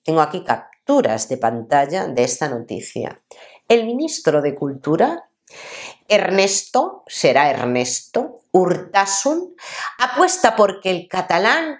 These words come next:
sea lengua de enseñanza en todo el país. El ministro de Cultura ha indicado que es un proyecto que está pendiente, aunque también dependerá del Ministerio de Educación.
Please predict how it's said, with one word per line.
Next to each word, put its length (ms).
sea 460
lengua 480
de 100
enseñanza 1000
en 420
todo 280
el 160
país. 520
El 120
ministro 480
de 140
Cultura 380
ha 40
indicado 520
que 60
es 140
un 140
proyecto 560
que 60
está 260
pendiente, 540
aunque 240
también 400
dependerá 500
del 160
Ministerio 520
de 80
Educación. 880